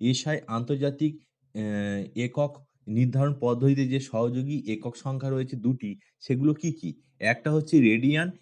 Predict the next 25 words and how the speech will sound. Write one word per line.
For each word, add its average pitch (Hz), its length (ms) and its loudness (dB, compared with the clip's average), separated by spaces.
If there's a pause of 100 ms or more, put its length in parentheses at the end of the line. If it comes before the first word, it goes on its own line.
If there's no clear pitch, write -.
(120)
একটা 107 320 0
হচ্ছে 120 280 0
স্টেরিডিয়ান। 82 680 -4 (240)
রেডিয়ান 139 520 4
হচ্ছে 160 340 0
কোণের 139 360 -2
একক, 165 380 -2 (180)
আর 90 140 -4
স্টেরিডিয়ান 131 680 2
হচ্ছে 120 300 -4
ঘনকোণের 95 640 -6 (380)
একক। 80 280 -12 (880)
নেক্সট 147 280 -2
কোশ্চেন, 104 460 -2 (300)
একটি 120 580 0 (160)
স্কেলার 151 520 0
রাশির 147 320 0
উদাহরণ, 98 640 -2
একটি 160 500 -8 (160)
স্কেলার 131 460 -2
রাশির 139 280 -2
উদাহরণ। 101 520 0
অপশন 135 360 -2
দিয়েছে 165 320 2
বেগ, 120 380 -2